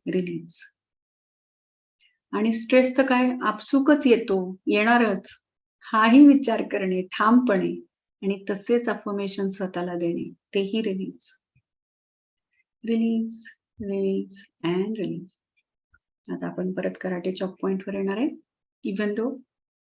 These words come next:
मला असं वाटतं की माझं मन शांतच आहे,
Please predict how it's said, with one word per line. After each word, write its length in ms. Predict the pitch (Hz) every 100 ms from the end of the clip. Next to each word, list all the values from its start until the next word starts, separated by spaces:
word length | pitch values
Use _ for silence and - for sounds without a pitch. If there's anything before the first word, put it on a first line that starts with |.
| _ _ _ _ _ _ _ _ _ _ _ _ _
मला 200 | 196 185
असं 200 | 190 190
वाटतं 380 | 175 165 165 170 - _ _ _ _ _ _ _ _ _ _ _ _ -
की 80 |
माझं 440 | 180 175 175 214 196
मन 220 | 185 233 -
शांतच 520 | 190 165 170 190 190
आहे, 180 | 165 165